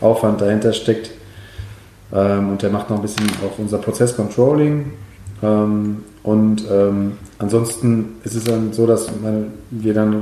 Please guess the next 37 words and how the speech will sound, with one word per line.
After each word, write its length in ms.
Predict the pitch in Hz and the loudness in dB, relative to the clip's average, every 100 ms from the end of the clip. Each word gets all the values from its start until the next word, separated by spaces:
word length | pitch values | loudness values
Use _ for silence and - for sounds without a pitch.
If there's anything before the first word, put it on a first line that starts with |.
| 110 | -4
Unternehmensentwicklungsstabsstelle 1500 | 110 113 117 113 117 147 151 135 - - 127 131 - 135 123 | -4 0 0 2 0 2 0 0 -8 -4 0 0 2 2 4
haben. 260 | 123 123 - - - - 104 | 2 0 -4 -14 -20 -10 -2
Und 100 | 113 | 2
dann 100 | 117 | 4
haben 80 | 127 | 4
wir 60 | 120 | 4
quasi 300 | 117 113 107 | 4 2 2
so 140 | 113 | 0
die 120 | 110 | 0
hierarchischen 760 | 107 107 98 123 - 165 147 135 | 0 -2 0 0 0 -2 -2 -4
Stab-, 360 | - 131 135 - - - - | -2 -2 -2 -6 -12 -16 -10
äh, 360 | 120 113 113 113 | -2 0 2 -2
Teamleitung. 640 | - 131 120 113 160 175 127 | -4 0 4 4 4 0 -2
Das 100 | 110 | -2
ist 60 | |
nicht 180 | 107 113 | -2 -2
mehr 220 | 113 110 | -2 -2
jetzt 160 | 107 - | -4 -6
eine 80 | 107 | -4
Stabsstelle, 420 | 110 110 120 110 | -2 -2 0 0
die 80 | 107 | 0
quasi 260 | 113 107 | 0 2
nur 140 | 107 107 | 2 0
intern 460 | 117 123 110 107 - - - 117 | -2 0 0 0 -6 -18 -8 0
Dinge 200 | 127 135 | 0 2
tut, 180 | 135 | -2
sondern 300 | - 107 101 | -2 -2 0
dann 180 | 107 107 | 0 0
quasi 180 | 107 107 | 0 0
die 160 | 107 104 | 0 -2
hierarchischen 760 | 104 104 107 113 - 107 104 | 0 -2 -2 -8 -6 -6 -6
Teamleitungen. 680 | - 107 104 110 135 156 147 - - - - - - - | -6 -4 -2 -2 -2 -4 -8 -10 -20 -20 -20 -20 -18 -2
Und 60 | |
da 60 | 101 | 0
ist 100 | 98 | 2
dann 120 | 107 | 2
quasi 220 | 107 104 | 2 0